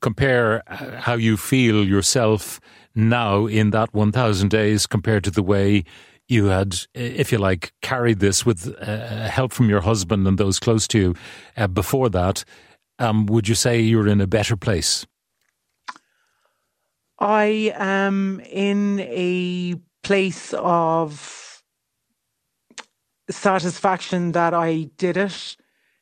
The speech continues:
Speaker 2: um, but I'm still in a place of hope that it will be the right thing for me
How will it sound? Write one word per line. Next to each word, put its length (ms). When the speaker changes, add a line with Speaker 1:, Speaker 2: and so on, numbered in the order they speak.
Speaker 2:
um, 480
but 220
I'm 180
still 260
in 140
a 20
place 300
of 120
hope 300
that 140
it 80
will 120
be 120
the 80
right 240
thing 240
for 160
me 340